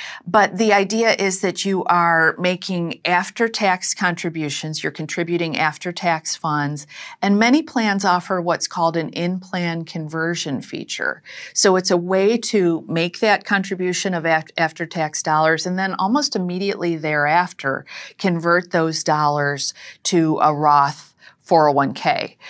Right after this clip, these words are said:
So it's a really nice option if you are a heavy saver and you work for a large employer. Check this out, see if it's an option. If it's not an option, kinda lean on your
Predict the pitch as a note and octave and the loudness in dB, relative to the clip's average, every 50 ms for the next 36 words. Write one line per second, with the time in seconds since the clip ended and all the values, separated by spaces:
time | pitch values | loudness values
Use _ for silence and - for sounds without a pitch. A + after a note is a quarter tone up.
0 | - - - - - - A#3 A3+ A3+ A#3 A3 G3+ G3+ G3+ G#3 B3+ D4 D#4+ D4+ C4+ | -20 -10 -4 2 2 4 4 4 4 2 0 0 0 0 0 2 2 4 4 4
1 | A3+ G3+ F3+ F3 D#3+ D#3 D#3 - - - D3+ C#3 C#3 C#3+ - - - F#3 F#3 F#3+ | 2 4 2 2 2 2 0 -2 0 2 2 2 2 2 -2 -4 -2 0 0 2
2 | G3 G3+ - - F3 E3+ - - F3 F3+ F#3 F#3 F3 - - E3 E3+ E3+ F3 F3+ | 2 2 2 0 -2 -2 -4 -4 -2 0 0 0 2 2 4 4 6 6 6 6
3 | F#3 F3+ - - E3+ E3 D3 - F3 F3 E3+ G3+ G3+ G#3 - - - F3 D#3+ D#3+ | 6 4 4 2 0 0 0 0 -2 -2 0 0 -2 -2 -2 0 0 0 0 0
4 | D#3+ D#3 E3 D#3+ D#3 D#3 - - D#3 D#3 D#3 D#3 D3+ D3+ D#3+ D3+ D#3 - - D#3+ | 0 -2 0 0 2 2 2 0 -2 -2 -4 -4 -4 -4 -4 -4 -6 -4 -2 0
5 | D3+ D3 D3 C#3 D3 D3+ D#3 D#3+ F3 E3+ - E3+ E3+ D#3+ - - E3 D#3+ D#3+ D#3+ | 0 0 0 0 2 4 4 4 2 2 -2 -6 -8 -6 -4 -4 -2 -2 0 0
6 | D#3+ D#3+ D#3+ D#3+ D#3+ - - - - _ - - G3+ F#3 F#3 F#3 - G3 G3+ G3 | 0 0 0 -2 -4 -10 -20 -20 -20 _ -2 0 0 0 0 -2 -4 -2 -2 0
7 | - F#3 E3 D#3 D#3 E3+ A3+ A3 - - - F3 E3+ E3+ - F3+ F3 - - F3 | 2 4 4 4 4 4 2 0 -2 -2 0 0 0 0 -2 -6 -6 -4 -4 -2
8 | E3+ D#3+ D#3 D#3 D#3 - - G3 F#3+ F#3 F3 - C#3+ C3 - - D3+ C#3+ C#3 D#3 | 0 2 2 2 0 -2 -4 -2 -2 -2 -4 -4 -6 -8 -8 -4 -2 2 2 2
9 | E3 F#3+ G3 G3 G3 G3 G3 G3 - - G#3 G3+ G3 G3 G3 - - - - - | 2 2 2 2 2 2 0 -2 -2 -2 0 0 0 0 -2 -6 -12 -16 -12 -4
10 | - F3+ F3 E3 D#3+ D3 D#3 E3 E3+ F#3 F#3+ G3+ G3 F#3+ F#3+ F#3+ F#3+ F#3+ F#3 F#3 | -4 0 2 2 0 0 0 0 0 2 4 4 4 4 4 2 2 0 2 2
11 | F3+ F3 F3 F3 F3 E3+ F3 E3+ | 2 4 4 4 4 4 2 0